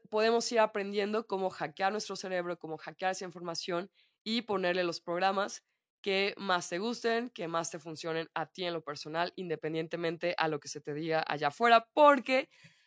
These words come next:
esa es otra cuestión también que rige mi vida. Yo en algún momento, pues mi cerebro llegó a la conclusión de que toda la vida se trata de una cuestión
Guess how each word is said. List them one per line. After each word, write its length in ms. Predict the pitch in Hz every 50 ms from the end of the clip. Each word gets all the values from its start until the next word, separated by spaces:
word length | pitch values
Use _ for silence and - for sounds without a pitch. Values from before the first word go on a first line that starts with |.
| _ _ _ _
esa 240 | - 277 285 - 339
es 80 | 302 277
otra 260 | 285 269 247 269 262
cuestión 280 | 254 247 - 233 233 233
también 260 | 226 226 220 220 208
que 720 | - 233 208 196 190 185 180 170 165 165 160 151 - - - _ _ _ -
rige 280 | 196 220 226 175 240
mi 120 | 233 220 214
vida. 380 | 220 226 233 254 320 - - _ _ _ _ _ _ _
Yo 260 | 214 196 233 226 233
en 80 | 240 247
algún 280 | 240 247 240 240 240 233
momento, 800 | 233 226 220 226 226 226 233 220 - 226 220 220 220 214 208 190 175
pues 120 | 180 175
mi 100 | 180 190
cerebro 380 | 175 - 180 185 196 196 202 208
llegó 320 | 190 180 175 165 165 180
a 60 | 185 190
la 120 | 190 185
conclusión 600 | - 175 175 - 165 156 - - - 170 170 180
de 120 | 175 170 170
que 240 | - 175 170 175 - - - - - _ _ _ _
toda 140 | 220 226
la 120 | 226 220 214
vida 160 | 220 220 208
se 120 | - - 196
trata 520 | - 202 208 202 180 - 208 208 208 - -
de 240 | - 190 202 190 185
una 280 | 202 208 214 214 214
cuestión 640 | 214 - 196 175 - - - 208 196 196 202 202